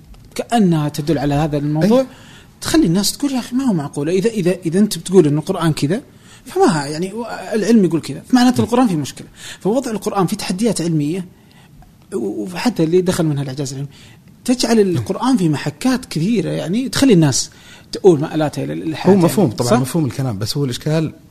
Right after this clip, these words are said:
Speaker 2: اللي هو ضروري يفرق الإنسان بين مناطق الإحكام والقطعية في النص القرآني وبين الدلالات الظنية الموجودة فيه.
Speaker 1: مم.
Speaker 2: يعني خلني مثلًا في قضية آدم،
Speaker 1: مم.
Speaker 2: بقية المملكة الحيوية والنباتية لا يوجد دلائل قطعية في القرآن الكريم. ممكن يتلمس الإنسان بعض الدلائل الظنية المتعلقة بأن ال-،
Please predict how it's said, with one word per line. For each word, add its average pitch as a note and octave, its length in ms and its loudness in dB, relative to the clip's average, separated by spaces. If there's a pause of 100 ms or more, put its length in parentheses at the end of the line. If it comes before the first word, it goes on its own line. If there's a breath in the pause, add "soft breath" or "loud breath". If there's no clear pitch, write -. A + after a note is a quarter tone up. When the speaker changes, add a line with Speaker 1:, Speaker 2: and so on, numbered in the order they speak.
(120)
Speaker 2:
اللي A2 220 -4
هو A2+ 80 -4
ضروري C3 420 -4
يفرق C3+ 360 -6
الإنسان A2+ 320 -6
بين C3 160 -2
مناطق C3+ 440 -4
الإحكام A2+ 480 -6
والقطعية A#2+ 500 -6
في G#2+ 100 -12
النص C3+ 220 -8
القرآني D3 360 -4
وبين D#3 220 -2
الدلالات C#3+ 380 -6
الظنية C#3+ 400 -4
الموجودة A2 340 -6
فيه. - 140 -16 (260)
Speaker 1:
مم. F#3+ 80 -6 (320 loud breath)
Speaker 2:
يعني G#2+ 120 0
خلني D3+ 300 2 (220)
مثلًا A#2+ 300 -2
في C#3 120 -8
قضية C#3 340 -2
آدم، F2 240 -10 (260 loud breath)
Speaker 1:
مم. F#3+ 60 -4 (220 loud breath)
Speaker 2:
بقية A3+ 380 2
المملكة E3 340 2
الحيوية C#3 560 -2
والنباتية A#2+ 720 -4 (100)
لا F#3+ 100 4
يوجد G3 240 0
دلائل D3+ 280 -2
قطعية C#3+ 480 -6
في A2 100 -10
القرآن A#2+ 280 -6
الكريم. - 260 -10 (200)
ممكن B3 300 4
يتلمس F3+ 360 0
الإنسان D#3 300 -2
بعض D3+ 180 -4
الدلائل C#3+ 320 -6
الظنية B2+ 440 -6
المتعلقة A#2+ 540 -6
بأن C3+ 400 0
ال-، C3 140 -2